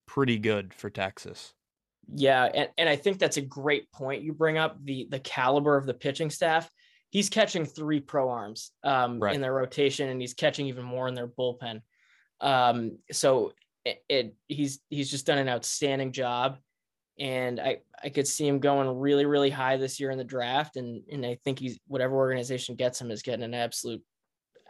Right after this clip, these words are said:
Speaker 2: plain and simple, just a stud.
Speaker 1: Yeah. Yeah, for sure. And back to some of those pro pitchers that you were talking about, let's kinda touch on their, uh, their rotation a little bit. As we were just talking about before we started recording,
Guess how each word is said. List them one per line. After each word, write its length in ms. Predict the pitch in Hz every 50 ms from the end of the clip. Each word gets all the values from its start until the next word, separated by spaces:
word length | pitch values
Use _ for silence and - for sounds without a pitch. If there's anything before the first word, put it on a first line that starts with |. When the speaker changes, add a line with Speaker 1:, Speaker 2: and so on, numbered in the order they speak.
| - _ _ _ - - - - - _ -
Speaker 2:
plain 160 | 180 165 151
and 100 | 139 131
simple, 340 | - - 180 165 143 131 120
just 220 | 120 120 - -
a 60 | 117 120
stud. 380 | - - - 131 123 117 117 - _ _ _ _ _ _ _ _ _ _ _ _
Speaker 1:
Yeah. 340 | - 117 117 117 110 98 - - _ _ _ - - - - _
Yeah, 140 | - 135 131
for 140 | 123 - 139
sure. 220 | - - 156 151
And 140 | 135 117 110
back 260 | 107 123 127 139 -
to 100 | - 147
some 200 | - - 147 143
of 80 | 143 135
those 220 | 127 117 110 -
pro 340 | - _ - - 127 123 127
pitchers 520 | 120 - - 123 123 - - 135 120 104 107
that 100 | 110 -
you 100 | 104 107
were 120 | 107 104
talking 360 | - 117 107 104 101 - 107
about, 300 | 107 101 107 104 104 - - - - - _ _ -
let's 320 | 147 156 - - - - _ _ _
kinda 220 | - 175 180 180 160
touch 260 | - 185 185 - 190
on 140 | 180 175 175
their, 180 | 175 175 175 170
uh, 200 | 170 170 170 -
their 160 | - 170 170 165
rotation 540 | 170 175 165 - 165 170 180 - - 160
a 60 | 139 127
little 160 | 120 117 104
bit. 200 | 104 101 - - _ _
As 240 | - 127 143 143 151
we 100 | 165 175
were 180 | 156 151 156 139
just 240 | - 151 151 -
talking 360 | - - 143 143 139 - 147 135
about 180 | 139 135 131
before 260 | - 127 - 139 135
we 80 | 135 131
started 300 | 127 - 131 127 127 123
recording, 500 | 113 104 - - 117 131 131 120 113 110